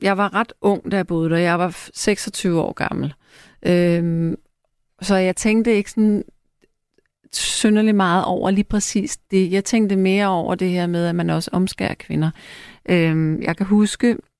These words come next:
øhm, at, altså, når man er hvid og, og, og er, og bor i Afrika, og er,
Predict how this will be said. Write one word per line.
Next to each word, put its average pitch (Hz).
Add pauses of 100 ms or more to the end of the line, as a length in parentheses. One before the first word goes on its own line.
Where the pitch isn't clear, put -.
(540)
øhm, 156 (760)
at, - (340)
altså, 165
når 185
man 196
er 202
hvid 262 (140)
og, 196 (440)
og, 175
og 170
er, 156
og -
bor 202
i 180
Afrika, 113 (760)
og 151
er, 135